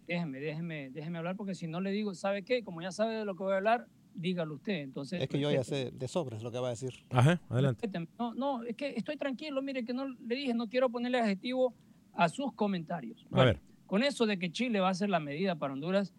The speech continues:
Speaker 1: estoy en desacuerdo porque Chile es una selección muy superior.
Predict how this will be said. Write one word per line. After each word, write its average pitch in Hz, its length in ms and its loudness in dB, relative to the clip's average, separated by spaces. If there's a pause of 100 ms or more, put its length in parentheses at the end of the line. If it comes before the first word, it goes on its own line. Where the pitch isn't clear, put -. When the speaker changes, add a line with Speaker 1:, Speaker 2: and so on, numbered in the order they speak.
(220)
Speaker 1:
estoy 247 280 2
en 247 80 0
desacuerdo 208 520 0
porque 202 280 -2
Chile 202 240 0
es 180 80 0
una 196 160 0
selección 180 420 -2
muy 175 220 -2
superior. 143 540 -4